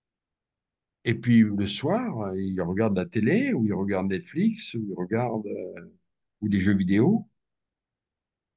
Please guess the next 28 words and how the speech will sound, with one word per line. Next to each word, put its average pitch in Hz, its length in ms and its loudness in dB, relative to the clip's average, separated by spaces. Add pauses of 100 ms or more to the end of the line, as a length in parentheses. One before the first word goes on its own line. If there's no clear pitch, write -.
(600)
Euh, - 500 -14 (140)
donc, 131 480 2
euh, 95 180 -2 (360)
c'est - 240 0
une... 113 300 6 (1200)
bien 117 140 2
sûr, 254 220 0
vous 202 60 2
pouvez 131 200 0
communiquer 117 500 4
avec 107 180 2
vos 107 160 0
amis, 220 440 2 (400)
mais 123 200 0
souvent, 127 360 -2
c'est 127 160 -6
des 107 140 -4
signes, 220 340 0
c'est - 160 -4
pas - 180 -4
une 110 120 2
franche - 440 -8
rigolade, 147 480 0
comme 104 160 -4
on 101 40 -2
disait, 110 540 -2
euh, 92 500 -2
dans, 85 320 -4